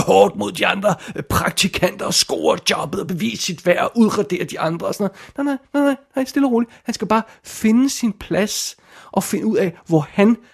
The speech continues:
kan gøre nytte i det her lille firma. Så, så, øhm, den største udfordring for, øh, Robert De Niros karakter Ben, det er simpelthen den her stressede chef, som Anne Hathaway spiller. Hun er nøden, han skal knække mere end noget andet i den her film.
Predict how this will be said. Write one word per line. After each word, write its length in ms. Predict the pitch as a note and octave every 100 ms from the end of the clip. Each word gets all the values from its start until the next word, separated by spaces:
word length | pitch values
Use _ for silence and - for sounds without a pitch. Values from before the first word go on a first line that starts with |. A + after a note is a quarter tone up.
| _
kan 100 | -
gøre 240 | - E3 D3+
nytte 320 | C#3+ D3 F#3+
i 100 | -
det 140 | -
her 140 | C#3+ D3+
lille 240 | C#3+ E3
firma. 420 | E3 D3 B2 D3 D3 _ _ _ - _ _ -
Så, 160 | - - F#3
så, 300 | - F3+ E3+
øhm, 260 | D#3+ D#3+ - _ _ _ _ _ -
den 100 | F#3
største 520 | E3 - G3 A3 C4+
udfordring 640 | - G3 - F#3+ - F3 E3
for, 180 | D#3+
øh, 320 | C3 D#3+ D3+ D#3+
Robert 240 | D3 D3+
De 80 | D#3
Niros 200 | D#3+ -
karakter 340 | D3+ C#3 D#3 -
Ben, 240 | C#3+ C#3 D3+ - -
det 100 | F#3
er 60 | A3+
simpelthen 360 | A#3+ G#3 F3
den 180 | F3+ E3+
her 200 | E3 - - - _
stressede 720 | - - D3+ D3 C#3 E3+ D#3 - _ -
chef, 460 | - D3+ C#3 - -
som 260 | - D3
Anne 160 | - C3
Hathaway 400 | C3+ C3+ D3 C3
spiller. 380 | - - - C3 - - -
Hun 480 | - - A3+ A#3 G3 _
er 220 | D#3+ D3+
nøden, 400 | D3+ D#3 D3+ D#3+
han 140 | C#3+ C3+
skal 200 | - C#3+ - _ _ -
knække 380 | D3+ C#3 F3 - _
mere 200 | A#3 B3
end 100 | F3
noget 160 | D3+ C#3
andet 280 | C#3+ - C#3+
i 40 |
den 160 | C#3 C#3
her 140 | -
film. 320 | - - -